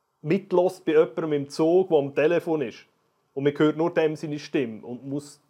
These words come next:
die andere Stimme probieren, äh, zu erschliessen, oder? Was jetzt der gerade sagt oder die gerade sagt. Und ähnlich sind manchmal Briefe auch.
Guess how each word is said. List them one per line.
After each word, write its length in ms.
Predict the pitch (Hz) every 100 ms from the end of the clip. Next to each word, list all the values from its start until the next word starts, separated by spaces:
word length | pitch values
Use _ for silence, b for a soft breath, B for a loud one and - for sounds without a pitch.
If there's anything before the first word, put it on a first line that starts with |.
| _
die 120 | -
andere 340 | 135 143 156 147
Stimme 280 | - 151 151
probieren, 680 | - 147 156 156 147 147 147 b b b b b _
äh, 360 | 143 143 139 139
zu 140 | -
erschliessen, 640 | 151 147 156 175 185 185 135
oder? 300 | 123 143 139
Was 140 | 131
jetzt 200 | 151 -
der 140 | 143 139
gerade 220 | 139 139
sagt 280 | 143 135 127
oder 140 | 123
die 220 | - 131
gerade 240 | 131 120 -
sagt. 300 | 131 - - _ b b b b b
Und 180 | 151 127 - _ _
ähnlich 280 | 131 151 170
sind 160 | 160 147
manchmal 320 | 139 139 - 147
Briefe 380 | 147 143 123 127
auch. 140 | 147